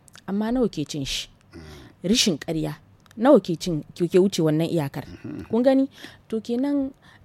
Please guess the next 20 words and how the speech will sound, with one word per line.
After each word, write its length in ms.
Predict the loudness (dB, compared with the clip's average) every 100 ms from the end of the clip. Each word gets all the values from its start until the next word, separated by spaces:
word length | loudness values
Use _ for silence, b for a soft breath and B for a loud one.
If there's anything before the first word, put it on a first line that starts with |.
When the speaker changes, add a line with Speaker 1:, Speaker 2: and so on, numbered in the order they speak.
| _ _ -6
Speaker 1:
ana 320 | 0 2 2 -2
yi 200 | -8 -10
bakin 400 | -12 -6 -4 -2
gwalgwado 420 | -4 -8 -10 -12 -18 -20 b b b
na 180 | -4 -4
a 60 | -4
gane, 340 | -4 -2 -4 -8 -16 -16 -16 -18 B B B B 0
na 140 | 2
mutane 540 | 2 2 -2 -2 -2 -6 b b
su 240 | -10 -6 0
ringa 460 | 2 2 -2 -8 -12 _
kulawa, 500 | -2 0 0 -4 -8 -10
parce 180 | -10 0
que 80 |
wanda 300 | 4 4 4
ya 140 | 2 2
zo 200 | 2 2
baya 320 | 4 2 0
da 100 | -6
lahiya, 400 | -10 -8 -8